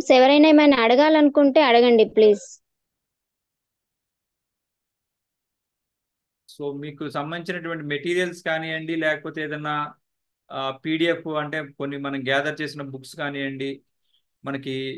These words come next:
Speaker 2: ఏవైనా, ఆ, మెటీరియల్ పాయింట్ of వ్యూలో కానివ్వండి, ఇంకా వేరే మీకు ఏదైనా ఉన్నట్లయితే నేను మొన్న ఎవరో మేడం, ఆ, అడిగారు ఒక టాపిక్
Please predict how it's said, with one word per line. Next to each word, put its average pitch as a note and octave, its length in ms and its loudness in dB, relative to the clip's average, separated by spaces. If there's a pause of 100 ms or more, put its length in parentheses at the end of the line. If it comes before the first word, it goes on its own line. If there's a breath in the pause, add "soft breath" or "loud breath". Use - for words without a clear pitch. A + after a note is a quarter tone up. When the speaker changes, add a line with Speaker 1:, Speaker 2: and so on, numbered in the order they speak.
(100)
Speaker 2:
ఏవైనా, C3+ 420 -6 (800)
ఆ, B2 80 -14 (2250)
మెటీరియల్ F3+ 520 -4
పాయింట్ D#3+ 280 -6
of D#3 120 -2
వ్యూలో D3+ 220 -10
కానివ్వండి, C#3+ 420 -12
ఇంకా C#3+ 140 -10
వేరే C#3+ 280 -4 (360)
మీకు C3 200 -14
ఏదైనా C3+ 300 -10 (640)
ఉన్నట్లయితే C#3+ 520 -8
నేను C#3 240 -12
మొన్న B2+ 280 -10
ఎవరో B2+ 200 -6 (140)
మేడం, C3 480 -6
ఆ, A#2 280 -12
అడిగారు B2+ 580 -6
ఒక A#2+ 120 -14
టాపిక్ A#2 440 -10